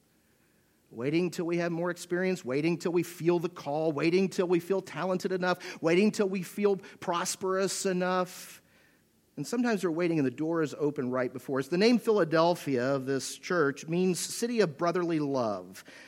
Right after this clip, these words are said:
The church at Philadelphia was named, uh, after, uh, the, the name for Phil-, Philos means, uh, brotherly,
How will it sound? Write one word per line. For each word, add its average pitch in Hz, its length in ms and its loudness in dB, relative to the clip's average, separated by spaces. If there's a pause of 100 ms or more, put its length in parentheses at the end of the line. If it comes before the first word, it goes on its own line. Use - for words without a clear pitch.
(460)
The 143 80 -2
church 202 380 2
at 143 160 2
Philadelphia 147 800 0 (600)
was 143 240 0
named, 180 440 2 (240)
uh, 131 320 0 (540)
after, 156 680 -2 (200)
uh, - 280 -14 (480)
the, 143 420 -2
the 143 160 -4
name 170 340 0
for 151 380 -2 (280)
Phil-, 196 280 0 (220)
Philos 180 520 0
means, 165 300 0
uh, 120 400 -6 (220)
brotherly, 175 520 0